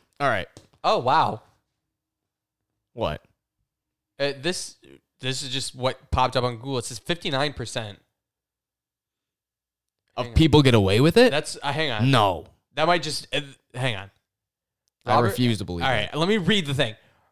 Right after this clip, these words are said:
Speaker 2: Robbers are often able to get out of the bank, and most of the stolen money is never recovered. It
Speaker 1: That
Speaker 2: is,
Speaker 1: doesn't count.
Speaker 2: it is quickly spent, but there's still a high risk of getting caught. Bank robbery has am-, among the highest arrest rate of any crime in the, oh,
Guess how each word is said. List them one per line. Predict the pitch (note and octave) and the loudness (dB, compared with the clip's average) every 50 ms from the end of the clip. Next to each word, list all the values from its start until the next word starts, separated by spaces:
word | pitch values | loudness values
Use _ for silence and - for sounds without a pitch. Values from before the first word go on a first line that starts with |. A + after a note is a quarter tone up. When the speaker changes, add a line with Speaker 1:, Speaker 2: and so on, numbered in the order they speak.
| _ | _
Speaker 2:
Robbers | - A#2+ C3+ D3 F3 E3+ E3+ | -4 -2 -2 -2 -2 -6 -8
are | F3+ E3 | -8 -6
often | - D3 D3 D3 D3 - D3 | -4 -2 -2 -2 -2 -6 -10
able | B2+ A2 C#3+ C#3 C3+ C#3 C3+ | -8 -6 -6 -6 -6 -8 -8
to | - - C3 B2 A#2 A#2+ _ _ | -8 -10 -12 -12 -12 -16 _ _
get | - C3 C3+ C3+ - | -4 -2 -2 -2 0
out | - C#3 C#3 C3+ | 2 2 2 2
of | C3 B2+ | 0 -2
the | C3+ B2 | -6 -4
bank, | A2+ A#2 A2+ A2+ A#2 A#2+ A#2 - | -2 -4 -2 -2 -4 -6 -8 -8
and | - A#2+ A2+ A2+ A2+ | -8 -8 -8 -6 -4
most | A#2 A#2+ C3 D3 D3 - - | -2 -2 -2 -2 -2 -6 -8
of | - B2+ B2 | -8 -8 -8
the | B2 A#2 | -6 -8
stolen | - - C3+ B2+ B2+ B2+ B2 | -6 -4 -4 -2 -2 -2 -2
money | A#2+ A#2+ A#2+ A#2+ A#2+ | -2 -4 -4 -4 -6
is | A#2+ A2+ A2+ | -6 -6 -6
never | A2+ A2+ A2 A2+ A2+ A2+ | -6 -6 -4 -4 -6 -6
recovered. | A2 - - A#2+ A2+ G#2+ G#2+ A2 G#2+ - | -6 -6 -6 -6 -6 -6 -6 -12 -14 -10
It | - B2 | -2 2
Speaker 1:
That | B2 A#2+ A#2 | 4 4 4
Speaker 2:
is, | A2+ | 4
Speaker 1:
doesn't | A2 G#2+ F#2+ C#2+ C2+ D2 D2 - | 4 2 0 -2 -4 -10 -14 -14
count. | - - - - - - - C3 | -14 -14 -12 -10 -10 -10 -8 -4
Speaker 2:
it | B2+ C3+ | -2 -2
is | C3 A#2 - | -2 -4 -6
quickly | - - E3 - - F#3 F3 D#3+ | -6 -8 -8 -6 -6 -10 -10 -10
spent, | - - - C3 A#2 A2+ - - _ _ _ _ _ _ _ _ _ _ _ _ | -12 -10 -8 -8 -8 -8 -12 -16 _ _ _ _ _ _ _ _ _ _ _ _
but | C3 B2 | -10 -6
there's | - C3+ B2 - | -4 -4 -4 -6
still | - - - D#3 D#3 E3 | -8 -2 0 0 2 2
a | E3+ | 0
high | D#3+ C#3+ D3+ D3 D3 | 0 2 2 4 4
risk | D3 C#3+ C3 C#3 C3+ C3+ - - | 2 0 -2 -4 -6 -6 -6 -8
of | G2 A#2+ A2+ | -10 -12 -6
getting | A2+ B2+ A#2+ A#2+ A#2+ A#2 | -4 -4 -4 -4 -6 -10
caught. | - - A#2 G#2+ A2+ - - - - | -12 -10 -10 -10 -10 -10 -14 -6 -4
Bank | B2 C#3+ E3+ E3+ - | -4 -4 -4 -4 -2
robbery | D3+ C#3 C#3+ C3+ C#3 C#3 C3+ C3+ C3 | 0 0 0 0 -2 -6 -8 -8 -8
has | B2 B2 B2 A#2 | -6 -6 -6 -6
am-, | A#2+ A#2+ A#2+ B2 - _ _ _ _ _ _ _ _ A#2+ | -8 -12 -14 -18 -20 _ _ _ _ _ _ _ _ _
among | A#2 B2 B2+ C3 B2+ | -6 -6 -6 -4 -6
the | A#2+ A2 | -8 -8
highest | G#2+ - C3 C3+ D3+ E3+ E3 - - | -6 -4 -2 -2 -2 -2 -4 -8 -10
arrest | C3+ C3 C3 B2+ B2+ - - - | -4 -2 -2 -2 -2 -4 -8 -8
rate | A#2 A#2 A#2 | -8 -8 -6
of | - A#2 A#2 | -8 -10 -10
any | - A#2 A#2+ B2 A#2 | -8 -8 -6 -6 -8
crime | - - C3 A#2 A2+ A2+ | -6 -4 -4 -4 -4 -4
in | A2+ G#2+ | -8 -10
the, | - A#2+ | -4 -4
oh, | A#2+ G#2 G2 G2 | -4 -4 -4 -10